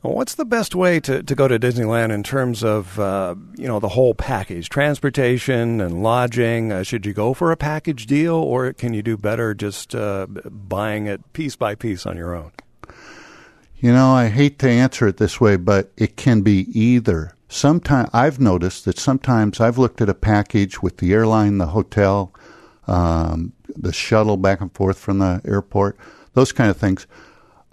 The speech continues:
Speaker 2: can actually be more expensive than if you sit down and spend a little time and get on the internet and,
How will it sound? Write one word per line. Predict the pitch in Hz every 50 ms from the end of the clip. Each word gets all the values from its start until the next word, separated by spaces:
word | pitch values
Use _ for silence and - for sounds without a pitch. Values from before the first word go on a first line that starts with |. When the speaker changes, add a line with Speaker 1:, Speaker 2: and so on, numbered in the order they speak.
| _ - _ _ _ _ -
Speaker 2:
can | - 151 139
actually | 139 151 175 - - - 170 160
be | 123 131 123 117
more | 107 110 113 117 131 139 151
expensive | 147 139 - - - - 139 151 151 - - - 90 92 90
than | 104 104 104
if | 104 - -
you | 107
sit | 95 - - - 151 160 -
down | - 135 127 127 127 127 127 123
and | 117
spend | - - - 117 120 131 131
a |
little | 127 131 127 131 127
time | - - - 120 110 110 113 113 110 110
and | 107 85
get | - 98 98 104
on | 113 120 117 117 104 - _ _ - _ _ _ _ _
the | 110 110
internet | 107 104 98 95 95 95 95 95 101 - - _ -
and, | 101 92 92 90 90 -